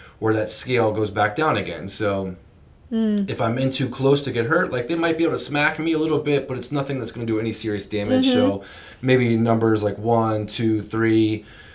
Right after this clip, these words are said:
Speaker 1: um, you know, maybe even up to number five
Speaker 2: Mm-hmm.
Speaker 1: could happen sometimes when you're clinching, but those
Speaker 2: Mm-hmm.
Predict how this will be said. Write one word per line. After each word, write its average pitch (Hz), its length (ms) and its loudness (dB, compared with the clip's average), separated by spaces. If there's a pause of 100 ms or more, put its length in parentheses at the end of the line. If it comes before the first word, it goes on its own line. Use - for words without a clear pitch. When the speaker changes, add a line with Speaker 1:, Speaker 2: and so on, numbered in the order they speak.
(140)
Speaker 1:
um, 104 680 0 (500)
you 156 80 0
know, 131 80 8
maybe 139 260 6
even 127 240 4
up 120 120 2
to 117 60 -4
number 113 440 4
five 131 420 8
Speaker 2:
Mm-hmm. 101 80 2
Speaker 1:
could - 120 2
happen 117 360 2
sometimes 113 500 0
when 104 140 0
you're 92 80 -4
clinching, 107 500 0
but 101 140 -2
those 113 220 6
Speaker 2:
Mm-hmm. 123 60 10